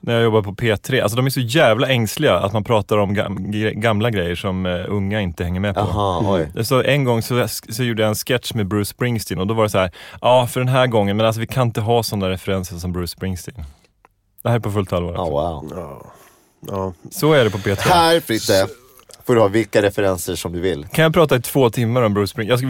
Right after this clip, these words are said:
Speaker 1: jag vill inte göra det, alltså.
Speaker 2: Om han som tog potatisen till, eh... Almqvist. Kan du prata
Speaker 1: Alströmer.
Speaker 2: Alströmer.
Speaker 1: Ja, för fan.
Speaker 2: Han kan du prata om
Speaker 1: Ja.
Speaker 2: hur länge du vill.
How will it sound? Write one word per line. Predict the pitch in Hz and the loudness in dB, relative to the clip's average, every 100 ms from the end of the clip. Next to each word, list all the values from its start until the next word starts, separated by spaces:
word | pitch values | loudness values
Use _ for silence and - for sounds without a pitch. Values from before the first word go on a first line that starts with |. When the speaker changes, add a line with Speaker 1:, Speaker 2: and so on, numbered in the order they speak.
| 127 | 2
Speaker 1:
jag | 127 | 2
vill | 147 | 2
inte | 147 | 2
göra | 131 127 | 6 6
det, | 117 | 4
alltså. | 92 - 147 127 | 0 0 0 4
Speaker 2:
Om | 120 | 4
han | 131 120 113 | 4 2 2
som | - 117 | 0 0
tog | - 117 101 - | 2 2 2 -2
potatisen | 110 123 135 123 110 - 95 87 | 0 4 2 2 -2 -2 -2 -2
till, | 98 92 90 | -2 -2 0
eh... | 90 90 87 87 101 _ _ _ _ | 2 2 0 -2 -8 _ _ _ _
Almqvist. | 104 110 92 87 123 85 - - | -2 0 -2 -4 -4 -4 -4 2
Kan | 143 107 | 2 2
du | |
prata | - 190 | 2 2
Speaker 1:
Alströmer. | 147 131 113 | 2 2 2
Speaker 2:
Alströmer. | 95 - 135 101 78 | 0 0 0 -2 -4
Speaker 1:
Ja, | 78 117 135 | 0 2 2
för | 110 - | -4 -4
fan. | 101 | 0
Speaker 2:
Han | 110 117 | 0 0
kan | 110 | -2
du | 90 | 0
prata | 95 87 - | 0 0 -2
om | 90 | -4
Speaker 1:
Ja. | |
Speaker 2:
hur | 90 120 131 120 98 | 0 4 4 4 0
länge | 98 82 82 | 0 -2 -4
du | 80 | -4
vill. | 82 78 | -4 -8